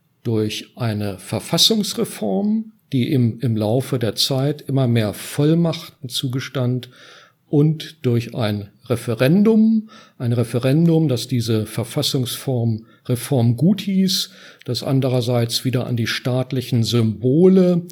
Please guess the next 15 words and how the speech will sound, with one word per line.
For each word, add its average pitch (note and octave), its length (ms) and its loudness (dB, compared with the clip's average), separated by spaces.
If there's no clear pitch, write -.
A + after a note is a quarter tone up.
der C3 80 -2
belorussischen C3+ 1080 2
sozialistischen B2 920 -2
Sowjetrepublik A#2 960 -2
anknüpfte B2 1120 0
und A#2+ 500 -2
das - 200 -6
Land A2 480 -2
dann G#2+ 380 -4
in B2 460 0
Richtung A2+ 560 -4
eines G2+ 720 -6
autoritären A#2 1040 -2
Regimes G#2 560 -6
verwies. - 720 -8